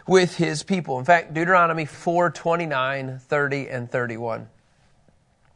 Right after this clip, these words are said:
"But from there, you'll search for the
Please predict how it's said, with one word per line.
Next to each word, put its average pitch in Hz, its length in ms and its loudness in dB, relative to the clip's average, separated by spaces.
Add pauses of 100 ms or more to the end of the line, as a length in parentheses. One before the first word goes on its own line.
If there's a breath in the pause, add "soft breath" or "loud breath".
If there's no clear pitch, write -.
(3000 soft breath)
"But 165 140 6
from 170 120 0
there, 208 220 8
you'll 180 180 4
search 190 340 2
for 190 140 2
the 147 240 6